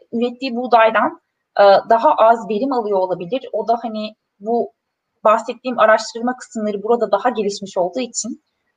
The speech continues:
e, çiftçiye daha fazla aslında destek sağlandığı için buradaki çiftçinin,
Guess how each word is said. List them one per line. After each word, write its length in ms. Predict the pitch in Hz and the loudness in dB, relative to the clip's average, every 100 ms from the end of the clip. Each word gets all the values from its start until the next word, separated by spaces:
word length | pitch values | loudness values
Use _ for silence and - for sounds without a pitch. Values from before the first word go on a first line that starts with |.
| 196 | 4
e, 40 | 185 185 180 _ - | 6 4 0 _ -8
çiftçiye 460 | 214 - 226 233 | -8 -4 0 2
daha 200 | 208 285 | 4 2
fazla 320 | 254 190 165 | 2 0 0
aslında 420 | 165 - 170 156 160 | -4 -6 -6 -6 -4
destek 300 | 165 165 - | -6 -10 -6
sağlandığı 460 | 170 165 165 160 | -4 -4 -6 -8
için 340 | 156 - 285 233 | -8 -8 -6 -4
buradaki 300 | 233 233 - | -4 -4 -8
çiftçinin, 580 | - - 196 220 240 | -10 -10 -6 -2 -2